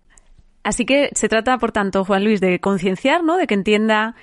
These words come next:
qué datos son los que están utilizando, cuáles son sensibles, cuáles no, que sepan qué medidas tomar, cómo actuar y que sepan hacerlo en su día a día, ¿no? Que tengan esas nociones básicas de seguridad. Oye, no, no navegues por una página sin certificado, no descargues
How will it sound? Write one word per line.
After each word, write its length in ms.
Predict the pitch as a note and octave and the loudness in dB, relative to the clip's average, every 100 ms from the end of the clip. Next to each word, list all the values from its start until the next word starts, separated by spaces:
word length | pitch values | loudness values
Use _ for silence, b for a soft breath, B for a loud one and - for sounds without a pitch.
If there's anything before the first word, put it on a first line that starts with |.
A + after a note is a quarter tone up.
| B - | B -2
qué 140 | G#3+ | 2
datos 320 | G#3+ G#3 G3+ | 2 0 -2
son 400 | - F#3+ F#3+ F3+ | -2 -2 -2 -4
los 200 | - F3+ | -6 -6
que 80 | - | -6
están 180 | F3+ F#3+ | -4 -4
utilizando, 560 | F#3 F#3 G#3 A3 G3+ G3 | -2 -4 0 0 0 0
cuáles 180 | F3+ F3 | -2 -2
son 140 | F3+ | -6
sensibles, 720 | A3 G#3+ - G#3+ G3+ G3 G3 | -4 -4 -2 -2 0 -2 -4
cuáles 320 | - E3+ G3+ A#3 | -6 -6 -4 -2
no, 420 | A3+ A3 G#3+ A3 b b | 0 2 0 -2 b b
que 80 | F#3+ | -4
sepan 380 | - G3+ G3 F#3+ | -2 -2 -2 -2
qué 100 | F#3+ | -2
medidas 380 | F3+ F3 F3+ | -2 -2 -4
tomar, 600 | - B3 G#3+ G#3 G#3+ A3+ - B B B B | 0 2 4 4 2 -2 -10 B B B B
cómo 200 | F#3+ F#3 | 0 0
actuar 720 | - - A#3+ A3 G#3 G#3+ B3 - b b b _ - | -2 0 2 4 2 0 -4 -16 b b b _ -2
y 880 | A3 G3+ F#3+ F3+ E3 D3+ - - - | 2 2 2 0 -2 -4 -8 -14 -10
que 100 | - | -6
sepan 220 | G3 A3 | -2 -2
hacerlo 260 | A#3 A#3 B3 | -2 0 0
en 40 | C4 | 0
su 100 | G#3+ | 0
día 360 | G#3 G3 E3+ | 2 2 2
a 40 | E3 | 0
día, 200 | B3+ B3+ | 0 0
¿no? 100 | B3 | -2
Que 80 | C4+ | -2
tengan 200 | A3 A#3 | 0 -2
esas 220 | A#3+ A#3 | -2 0
nociones 440 | A3+ - A3 G3 | 0 0 -2 0
básicas 380 | F#3 F#3+ F#3+ F#3 | 0 -2 -4 -6
de 80 | F3+ | -6
seguridad. 580 | F3 E3+ F3 B3+ C4+ G3 | -6 -6 -4 -2 -2 -2
Oye, 200 | G#3+ G3+ | -4 -4
no, 100 | G#3 F#3+ | -4 -6
no 160 | - A3 | -6 -4
navegues 340 | G#3+ G#3 G#3 - | 0 0 -2 -4
por 140 | G3 | -6
una 140 | F#3+ | -4
página 260 | F#3 - F3+ | -4 -6 -8
sin 140 | F3+ | -10
certificado, 600 | E3 F3+ A#3+ C#4+ C#4 C#4+ | -10 -10 -8 -4 -2 0
no 100 | C4+ | -2
descargues 480 | A3+ G3+ G#3+ G#3 - | -4 -4 -4 -4 -10